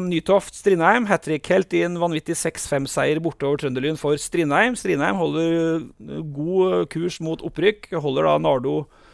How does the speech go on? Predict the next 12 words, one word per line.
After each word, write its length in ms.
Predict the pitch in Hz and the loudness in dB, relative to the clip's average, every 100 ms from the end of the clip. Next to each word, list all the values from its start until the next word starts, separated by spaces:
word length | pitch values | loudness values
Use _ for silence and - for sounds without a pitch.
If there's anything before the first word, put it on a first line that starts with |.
| - - | -18 -2
og 400 | 147 143 151 143 | 2 4 2 2
Byåsen. 460 | 135 127 196 240 | 0 0 -2 -2
De 80 | 226 | 0
har 140 | 180 170 | -2 -2
tjuesju 340 | 180 - 160 | -4 -2 0
av 80 | 156 | 2
tretti 240 | 156 156 | 0 -2
poeng, 240 | - 165 165 | 0 2 4
A-poeng 400 | 156 - 151 151 | 2 2 0 0
med 80 | 156 | 2
Nardo. 300 | 160 165 254 254 - - - _ | 4 6 6 4 -14 -20 -20 _
Og 80 | - | -8